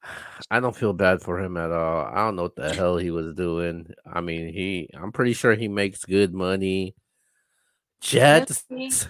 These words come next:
Speaker 1: Really? I don't know what the
Speaker 2: He
Speaker 1: Jets?
Speaker 2: really
Speaker 1: People
Speaker 2: makes
Speaker 1: sell
Speaker 2: good
Speaker 1: Yeah, he, I'm pretty sure he does. He, he's, he's still a household name, but I'll be honest with you.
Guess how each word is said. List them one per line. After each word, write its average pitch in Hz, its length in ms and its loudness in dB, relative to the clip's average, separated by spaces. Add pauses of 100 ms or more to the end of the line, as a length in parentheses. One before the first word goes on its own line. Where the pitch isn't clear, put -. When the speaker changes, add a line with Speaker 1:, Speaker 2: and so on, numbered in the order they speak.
(200)
Speaker 1:
Really? 165 720 4 (220)
I 143 120 -6
don't 165 100 -4
know 165 80 -2
what 165 100 -4
the - 140 -20
Speaker 2:
He 117 100 -12
Speaker 1:
Jets? 143 420 2
Speaker 2:
really 269 140 -8
Speaker 1:
People 214 260 -2
Speaker 2:
makes 240 180 -2
Speaker 1:
sell 160 180 2
Speaker 2:
good - 120 -6 (2500)
Speaker 1:
Yeah, 254 400 2
he, 185 260 -2
I'm 170 140 -4
pretty 254 260 0
sure 277 240 0
he 220 120 2
does. 262 480 2
He, 202 180 -8
he's, 277 340 -6
he's 220 280 -4
still 285 280 -4
a 294 120 -4
household 156 520 0
name, 127 240 0
but 101 220 -4
I'll 101 220 4
be 110 220 -6
honest 85 460 -4
with 78 220 -12
you. 71 300 -12